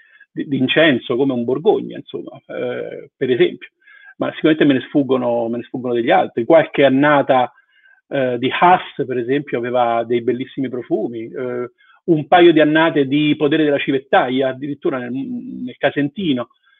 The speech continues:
eh, eh, aveva un, una fisionomia olfattiva aromatica nettamente borgognona come ispirazione, cosa che credo abbia fatto piacere a Vincenzo Tommasi, che è un grande appassionato di Borgogna, oltre che produttore di quel vino, e così via. Cioè, ci sono delle riuscite,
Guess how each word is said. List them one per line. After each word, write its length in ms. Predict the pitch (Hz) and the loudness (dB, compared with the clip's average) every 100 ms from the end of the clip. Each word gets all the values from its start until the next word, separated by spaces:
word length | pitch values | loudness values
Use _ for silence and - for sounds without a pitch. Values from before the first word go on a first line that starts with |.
| _ _ | _ _
eh, 280 | 135 123 120 | -4 -4 -4
eh, 80 | - 165 - | -4 -4 -4
aveva 300 | 127 156 170 | 0 4 4
un, 180 | 131 117 _ - | 2 -2 _ -6
una 120 | 143 | -4
fisionomia 880 | 160 156 160 151 165 190 160 147 139 | -2 2 4 4 4 4 4 6 4
olfattiva 540 | 139 - 135 - 165 | 2 0 -6 0 0
aromatica 840 | 139 139 160 156 135 127 120 123 120 - | 2 2 0 0 -2 -2 -4 -8 -10 -4
nettamente 720 | 156 151 147 151 190 139 131 | -4 -2 -2 -2 -4 -4 -4
borgognona 640 | 131 127 127 143 156 123 117 | -2 -2 0 0 -2 -2 -8
come 220 | 120 117 | -8 -10
ispirazione, 720 | - 123 143 - 226 127 117 | -10 -6 -6 -2 -2 -2 -6
cosa 240 | 123 120 | -10 -10
che 180 | 120 - _ _ _ | -10 -12 _ _ _
credo 300 | - 127 120 | -8 -6 -6
abbia 320 | 117 123 113 _ _ _ _ | -4 -6 -6 _ _ _ _
fatto 300 | - 139 123 | -4 -2 -2
piacere 280 | 127 135 127 | -2 2 2
a 40 | |
Vincenzo 440 | 117 120 135 127 143 | 0 -2 -4 -2 -2
Tommasi, 380 | 226 185 120 | -2 0 0
che 80 | 117 | -2
è 20 | |
un 60 | 117 | -2
grande 220 | 123 120 | -2 -4
appassionato 480 | - 120 - 175 123 | -4 -4 0 2 2
di 80 | 117 | 2
Borgogna, 480 | 123 120 123 135 - | 0 -2 -4 -4 -8
oltre 180 | - | -8
che 100 | 120 | -8
produttore 420 | 117 123 113 123 117 | -6 -6 -4 -4 -2
di 60 | |
quel 140 | 120 143 | -2 -2
vino, 300 | 196 123 143 | -2 0 0
e 80 | |
così 220 | 147 135 120 | 2 0 0
via. 220 | 123 - | -2 -6
Cioè, 160 | - - | -4 -4
ci 140 | - | -4
sono 240 | 196 - 139 | 0 2 6
delle 220 | 143 143 | 6 6
riuscite, 580 | 156 170 226 147 123 | 6 4 4 4 2